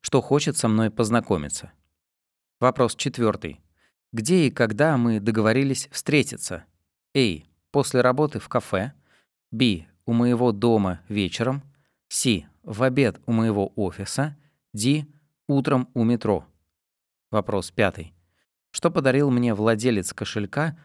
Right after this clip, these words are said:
в знак благодарности? A. Цветы. B. Конфеты. C.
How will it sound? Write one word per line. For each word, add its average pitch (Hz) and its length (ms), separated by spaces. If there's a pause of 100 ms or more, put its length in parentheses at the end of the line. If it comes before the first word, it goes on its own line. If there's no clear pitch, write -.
(120)
в 110 80
знак 113 340
благодарности? 107 880 (720)
A. 98 320
Цветы. 120 580 (680)
B. 104 300 (100)
Конфеты. 120 680 (580)
C. 90 380